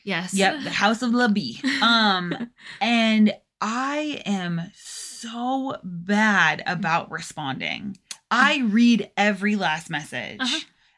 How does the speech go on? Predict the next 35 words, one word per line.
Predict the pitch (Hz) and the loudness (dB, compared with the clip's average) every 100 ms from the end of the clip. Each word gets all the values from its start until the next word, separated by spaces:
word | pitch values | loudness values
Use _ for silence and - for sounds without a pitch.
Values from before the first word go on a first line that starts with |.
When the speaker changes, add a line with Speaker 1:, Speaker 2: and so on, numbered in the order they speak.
| _ | _
Speaker 2:
And | 208 208 | 2 4
Speaker 1:
<laughs> | 220 | 4
Speaker 2:
I | 208 226 | 4 4
have | 247 220 208 | 2 -2 -4
full | _ 220 254 | _ -4 0
intention | 254 240 302 302 - 202 | 0 0 -2 -2 0 0
to | 185 | 0
be | 190 | -2
like, | 180 220 | -4 -4
"Oh, | |
that's | 214 214 - | -2 -2 -4
hilarious." | 196 180 220 190 143 - 170 - - _ | -8 -4 -4 -2 -4 -6 -8 -14 -20 _
But | - | -4
especially | 196 - 202 202 220 | -4 0 -2 0 2
in | 202 | 2
the | 180 | 2
text | - 277 - | -2 -2 0
messages, | 196 - 165 160 175 - - | -2 -2 -4 -4 -6 -14 -8
because | - 214 208 | -4 -2 0
I | 170 | -2
can't, | 196 196 185 - | -2 0 0 -2
like, | 180 170 - - | -4 -4 -6 -10
because | 170 180 | -8 -6
it's | 180 | -4
all | 175 | -4
through | 170 190 | -4 -6
iPhone, | - 165 175 196 208 | 0 -2 0 2 2
so | 208 | 2
they | 170 170 | -4 -4
can, | 170 | -4
like, | 147 - | -6 -4
heart | 175 175 | -4 -4
each | 175 175 | -4 -4
other's | 165 151 | -4 -4
shit. | - 170 196 | -2 0 0